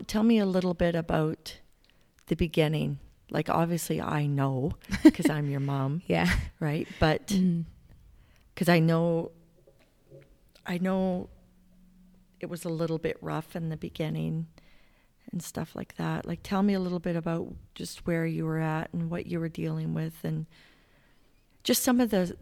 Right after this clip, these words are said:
Speaker 1: things that you've had to overcome already, th-, some of your growth. Do you
Speaker 2: Yeah,
Speaker 1: know what I
Speaker 2: okay.
Speaker 1: mean?
Speaker 2: Yeah, I think so. Like, do you, y-, you don't want the beginning of, like, Eric and I, you just want, like, like, my
Speaker 1: Um,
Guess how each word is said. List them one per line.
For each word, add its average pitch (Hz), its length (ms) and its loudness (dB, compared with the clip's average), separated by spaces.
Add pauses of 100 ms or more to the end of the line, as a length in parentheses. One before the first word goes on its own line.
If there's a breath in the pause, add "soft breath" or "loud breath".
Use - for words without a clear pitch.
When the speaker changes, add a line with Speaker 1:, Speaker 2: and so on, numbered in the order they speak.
(100)
Speaker 1:
things 175 280 0
that 165 180 -4
you've 170 160 -4
had 156 200 -4
to - 120 -8
overcome 151 760 -4 (460)
already, 156 460 -2
th-, - 300 -12
some 214 240 2
of 208 60 2
your 180 120 2
growth. 147 640 -2 (1800)
Do 202 80 -4
you 190 60 4
Speaker 2:
Yeah, 175 60 4
Speaker 1:
know 165 80 6
what 165 120 4
I 165 40 2
Speaker 2:
okay. 160 60 2
Speaker 1:
mean? 165 260 2 (680 loud breath)
Speaker 2:
Yeah, 240 140 10
I 196 80 8
think 208 200 0
so. 185 120 2
Like, 180 160 4
do 220 100 8
you, 214 100 10 (100)
y-, - 120 -6 (120)
you 220 120 12
don't 220 120 12
want 185 160 8
the 185 80 8
beginning 175 380 6
of, 160 100 2
like, 170 240 6
Eric 202 300 8
and 175 100 4
I, - 100 2
you 180 140 4
just 175 240 2
want, 165 180 2
like, - 360 -2 (1160)
like, 175 260 -2 (100)
my 175 380 6 (1200)
Speaker 1:
Um, 302 340 2